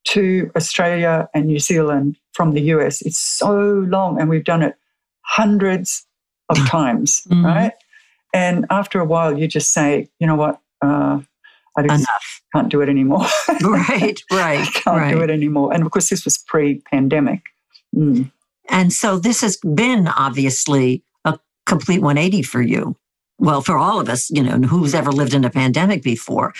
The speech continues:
Speaker 1: I
Speaker 2: but in
Speaker 1: know.
Speaker 2: terms of how you had to, and I use the term in quotes, sort of recreate yourself in a way.
Speaker 1: Yeah, yeah. I mean, I didn't shoot, um, for almost a year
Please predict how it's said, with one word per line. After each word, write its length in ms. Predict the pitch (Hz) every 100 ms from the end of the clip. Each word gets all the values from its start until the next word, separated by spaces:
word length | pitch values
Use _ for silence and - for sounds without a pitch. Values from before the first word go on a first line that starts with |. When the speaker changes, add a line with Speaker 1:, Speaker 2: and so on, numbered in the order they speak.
| - 160
Speaker 1:
I 60 |
Speaker 2:
but 100 | 147
in 80 | 135
Speaker 1:
know. 60 | 143
Speaker 2:
terms 320 | 156 147 131
of 160 | 143 131 -
how 460 | - 175 151 156 185 -
you 440 | 165 156 147 143 - - -
had 200 | 170 165
to, 100 | 165
and 300 | - - 175
I 40 |
use 200 | 165 196
the 80 | 196
term 200 | - 185
in 80 | 165
quotes, 320 | 180 156 - _ _
sort 220 | - 160
of 100 | 135 _ -
recreate 560 | 185 - 175 147 147
yourself 380 | 127 123 - - _
in 80 | 127
a 60 | 117
way. 300 | 90 - - _ _ _ - - - -
Speaker 1:
Yeah, 400 | 277 226 170 147
yeah. 240 | 226 240 180
I 100 | 220
mean, 140 | 220
I 160 | 220 233
didn't 320 | 269 226 -
shoot, 420 | - 226 175 - - _ 170
um, 540 | 170 160 165 156 160 _
for 480 | - 208 175 170 - - _ _ _ _
almost 480 | 208 214 170 165 -
a 40 | 160
year 440 | 156 170 123